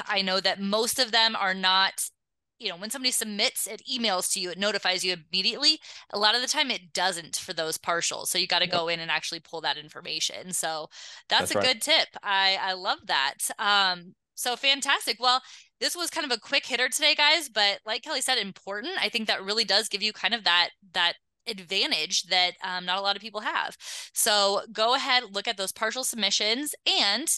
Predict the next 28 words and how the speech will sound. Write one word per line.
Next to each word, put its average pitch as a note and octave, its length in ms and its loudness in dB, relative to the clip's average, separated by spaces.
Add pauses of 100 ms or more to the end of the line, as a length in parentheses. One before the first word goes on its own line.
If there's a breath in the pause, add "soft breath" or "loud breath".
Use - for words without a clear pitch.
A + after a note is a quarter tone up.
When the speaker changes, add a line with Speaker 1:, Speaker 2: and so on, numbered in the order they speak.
(120)
Speaker 1:
Kelly, D#4+ 460 -2
if - 80 -20
anybody B3+ 280 0
has G#3 200 -2
any G3 120 -4
questions F#3 480 -6
for - 100 -10
you F3+ 160 -4
about D#3 320 -8
this, D#4 360 -2 (400 soft breath)
um, F#3+ 300 -2 (100)
any E4 220 0
other B3 160 4
topic F3+ 360 -6
that C#3 80 -16
we've E3+ 160 -8
covered D#3+ 360 -4
here, D#3+ 380 -6 (340)
uh, D#3 280 -4 (120)
you F3+ 80 -18
know, - 140 -16 (260)
leads, B3 600 0 (140)
systems, A3 840 -2 (300)
uh, F3 240 -2
investments, A3 960 0 (280 loud breath)
um, F3 500 -2
you F#3 120 -10
know, D3+ 260 -8